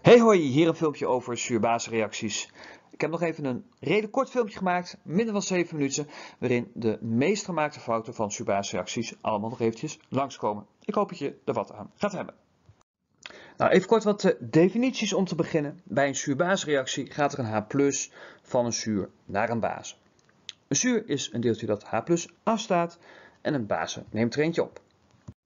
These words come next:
Nou, bij zuren maken we onderscheid tussen sterke en zwakke zuren. Sterke zuren staan in Binas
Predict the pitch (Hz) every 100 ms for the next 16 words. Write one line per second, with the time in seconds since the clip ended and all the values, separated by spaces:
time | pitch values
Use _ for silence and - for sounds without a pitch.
0 | _ _ _ - - - - - - 120
1 | - 240 220 147 147 147 131 - 214 214
2 | 185 151 127 117 104 110 - - 185 175
3 | - 123 - 110 101 _ - - - 123
4 | 170 - 180 180 208 - - - - -
5 | - 180 185 - 151 143 - 131 123 -
6 | 117 135 151 147 143 -